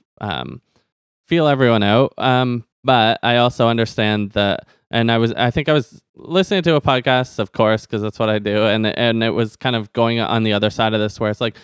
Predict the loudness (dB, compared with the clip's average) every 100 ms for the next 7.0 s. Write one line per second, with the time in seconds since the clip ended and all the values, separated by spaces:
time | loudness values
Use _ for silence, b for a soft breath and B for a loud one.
0 | B _ -2 0 -2 -6 _ _ _ -2
1 | 0 2 2 2 0 -2 -2 -4 b _
2 | -4 2 4 4 4 0 0 0 -2 0
3 | 0 2 2 -2 -4 -4 -4 -6 b -4
4 | -4 -2 -4 -2 -2 -2 -2 -4 -2 -4
5 | -2 0 0 0 -2 -2 -2 0 0 0
6 | 0 -2 -2 -2 -4 -4 -4 -4 -6